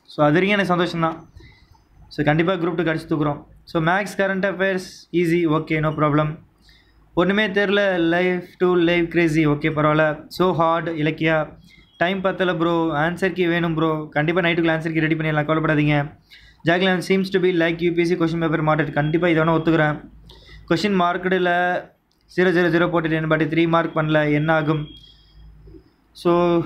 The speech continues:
ஏதாச்சும் அப்புறம் மார்க் குறைச்சிருவாங்க ப்ரோ, ஒரு ரெண்டு தான், இந்த ரெண்டு மார்க் மாரி வச்சு குறைப்பாங்க. அவங்க என்ன ப்ரொசீஜர் வச்சுருக்காங்கன்னு தெரியல.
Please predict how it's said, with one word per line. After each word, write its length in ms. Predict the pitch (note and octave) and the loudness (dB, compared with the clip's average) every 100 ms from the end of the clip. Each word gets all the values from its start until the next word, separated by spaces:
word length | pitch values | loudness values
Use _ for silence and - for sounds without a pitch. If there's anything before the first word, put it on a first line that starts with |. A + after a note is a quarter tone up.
| - | 0
ஏதாச்சும் 280 | F3 F#3 G#3 | 2 2 0
அப்புறம் 320 | F#3+ G3 F#3+ F3+ | 0 -2 0 0
மார்க் 240 | G3 A3 | -2 -2
குறைச்சிருவாங்க 400 | G#3 F#3+ G3+ F#3 E3 | -2 -2 -2 -2 0
ப்ரோ, 100 | F3 D#3 D3 | -2 -2 -4
ஒரு 100 | D3+ | -4
ரெண்டு 120 | D#3 E3 | -2 0
தான், 120 | E3 | 0
இந்த 140 | D3+ D#3 | -2 -2
ரெண்டு 140 | D3+ D#3+ | -2 -2
மார்க் 160 | F3 E3+ | -2 -2
மாரி 120 | E3 | -4
வச்சு 120 | D#3+ | -4
குறைப்பாங்க. 360 | D3+ D#3 D#3 D3+ D3+ - - | -4 -2 -2 -2 -4 -10 -8
அவங்க 180 | C#3+ D3+ D#3 | -4 0 0
என்ன 120 | E3 D#3+ | 0 0
ப்ரொசீஜர் 320 | D#3+ D3+ D#3 | -2 -2 0
வச்சுருக்காங்கன்னு 380 | D3+ D3 D3+ D3 | -2 0 0 0
தெரியல. 200 | C#3 C#3+ | 2 2